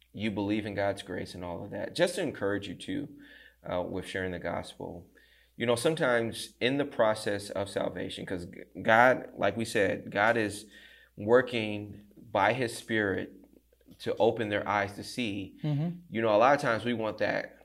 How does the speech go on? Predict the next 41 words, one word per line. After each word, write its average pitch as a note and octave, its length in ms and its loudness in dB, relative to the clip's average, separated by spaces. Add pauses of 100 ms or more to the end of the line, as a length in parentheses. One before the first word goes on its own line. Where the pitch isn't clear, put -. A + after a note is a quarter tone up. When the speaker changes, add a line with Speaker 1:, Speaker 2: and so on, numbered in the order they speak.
Speaker 1:
quick, - 520 -2 (300)
you G#2 160 -6
share C3+ 220 4
the B2+ 80 4
gospel, A#2 500 4
Speaker 2:
Yeah. B2+ 220 -4 (100)
Speaker 1:
"Oh, G3 160 2
I E3 140 0
believe, D#3+ 520 4
da, D3+ 120 6
da, C#3+ 100 2
da." D3+ 60 4 (140)
Speaker 2:
Response, C3 180 -4
yeah. D3 180 -2
Speaker 1:
Usually F3 560 6
I D#3 140 10
would C#3 220 6
be B2 120 4
mostly A#2+ 440 4
wary A2 380 6
of F#2 120 0
those G2 340 4
ones, B2+ 320 -2
Speaker 2:
Mm-hmm. C#3 120 0
Speaker 1:
'cause G2 200 0
usually B2 360 4
those A#2 300 8
might G#2+ 220 2
be G#2 120 2
the G2+ 100 2
ones G2+ 320 0
Speaker 2:
Yeah. - 120 2
Speaker 1:
who F#2 120 2
ac-, - 280 -4 (200)
accept C3 400 6
the A#2+ 60 4
word G#2+ 260 2
of - 100 -6
God. G2+ 420 -4 (460)
And G#2 160 2
then, G2+ 340 0